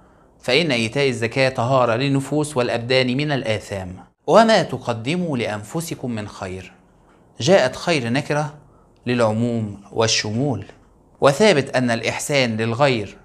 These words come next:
ولو كان مخلوقا كالكلب كان سببا في مغفرة الذنوب والرحمة. فلنتزود من كل خير سواء كان فرضا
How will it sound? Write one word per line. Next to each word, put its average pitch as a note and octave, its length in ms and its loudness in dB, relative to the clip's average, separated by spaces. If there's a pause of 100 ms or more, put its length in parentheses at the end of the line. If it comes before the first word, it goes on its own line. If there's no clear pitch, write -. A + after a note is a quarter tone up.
(240)
ولو A2+ 260 2
كان C#3 300 2
مخلوقا C#3 460 0
كالكلب E3 580 -2 (500)
كان D3+ 280 2
سببا C3 380 0
في A#2 160 -4
مغفرة C#3 500 0
الذنوب A#2 560 -2 (140)
والرحمة. A2 540 0 (420)
فلنتزود F#3 680 4
من B2+ 120 -2
كل C3 240 0
خير A2 420 -4 (460)
سواء C#3 400 2
كان C3+ 300 0
فرضا C3+ 580 0